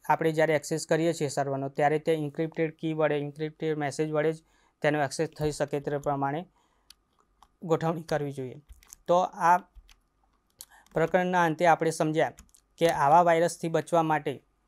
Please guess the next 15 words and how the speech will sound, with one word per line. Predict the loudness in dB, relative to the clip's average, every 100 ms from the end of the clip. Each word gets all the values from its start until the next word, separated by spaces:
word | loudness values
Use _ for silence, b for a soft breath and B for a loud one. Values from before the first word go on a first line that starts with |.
| -20 -2
સોફ્ટવેર | 0 2 0
સુરક્ષા, | 0 -2 0 0
નેટવર્ક | 0 0 0 -4
સુરક્ષા, | -2 -2 -2 0 -2
ઇન્ટરનેટ | -2 -4 -4 -4
સુરક્ષા, | -6 -6 -4 -2 -2 -4 _ _ _
ક્લાઉડ | 4 6 6
કોમ્પ્યુટર | 4 -2 -2 -4 -4 -2
વગેરે | -2 0 -2
પર | 0 -4
ધ્યાન | -2 0
આપવું | 2 0 -4 0
બહુ | 0
જરૂરી | 0 -2 -4 -8
છે. | -10 -14